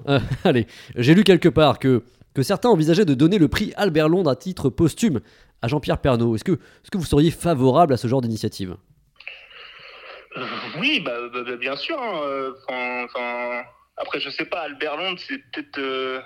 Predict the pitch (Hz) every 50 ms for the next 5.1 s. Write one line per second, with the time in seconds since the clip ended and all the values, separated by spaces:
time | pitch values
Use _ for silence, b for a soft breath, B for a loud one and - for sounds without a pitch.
0 | - _ - - 139 - - 156 147 190 175 156 143 139 135 160 160 185 185 180
1 | - - - 160 151 143 143 139 143 139 135 - 143 165 175 170 156 165 170 170
2 | - 226 214 220 - - - - _ _ _ _ _ _ _ _ _ _ _ _
3 | _ - - 135 120 - - 165 165 151 131 123 - - 123 - 160 160 - -
4 | 131 123 120 120 120 113 - - 131 120 127 127 139 139 131 120 117 113 113 113
5 | 113 -